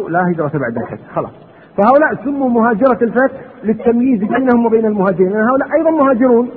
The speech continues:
وهاجروا إلى المدينة، لكن هجرتهم لم تكن لها قيمة كقيمة المهاجرين الأول. طيب،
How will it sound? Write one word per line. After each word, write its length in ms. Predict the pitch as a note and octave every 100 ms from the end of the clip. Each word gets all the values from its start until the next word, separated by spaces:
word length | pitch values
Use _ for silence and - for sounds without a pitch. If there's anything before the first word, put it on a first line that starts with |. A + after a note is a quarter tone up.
| - - - - - - -
وهاجروا 480 | E3 F3+ D#4 C4+ C#4
إلى 80 | C4+
المدينة، 460 | B3+ A#3+ A3 A3 A3+ - - -
لكن 320 | E3+ A#3+ A#3+ G#3+
هجرتهم 440 | G3+ A#3 A3+ A3
لم 60 | C4
تكن 240 | B3 A#3+
لها 220 | A#3 G#3+
قيمة 320 | G#3+ A#3+ B3
كقيمة 380 | A3+ G#3 B3 A#3 G#3+
المهاجرين 640 | G#3+ G#3 F3+ G3+ B3 C#4 - - - - - - - - - - -
الأول. 360 | - D#3+ A2+ A#2 - - - - A3+
طيب، 140 | C#3+